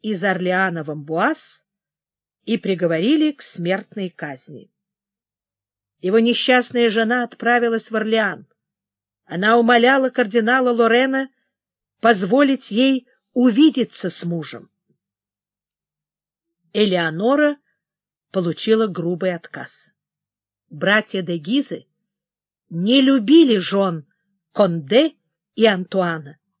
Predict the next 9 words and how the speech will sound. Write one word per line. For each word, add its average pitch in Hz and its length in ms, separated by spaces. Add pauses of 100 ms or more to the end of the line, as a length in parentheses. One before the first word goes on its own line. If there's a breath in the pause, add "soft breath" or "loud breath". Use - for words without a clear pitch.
(960)
Они 175 220
были 208 180
сильными, 196 640
прямодушными, 190 1000 (560)
глубоко 233 540
порядочными 208 680
женщинами. 160 800 (560)
Такие 214 340
дамы 240 480